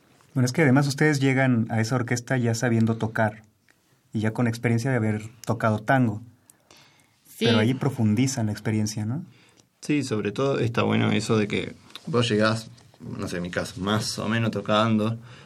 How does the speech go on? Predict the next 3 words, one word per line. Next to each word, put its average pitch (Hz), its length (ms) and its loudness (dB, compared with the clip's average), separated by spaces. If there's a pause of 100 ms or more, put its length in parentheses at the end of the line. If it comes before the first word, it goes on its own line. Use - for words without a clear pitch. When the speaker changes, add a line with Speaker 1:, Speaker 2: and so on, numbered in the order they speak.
(240)
Speaker 3:
eh, 90 460 -4 (1200)
y 101 540 0
ellos, 104 280 0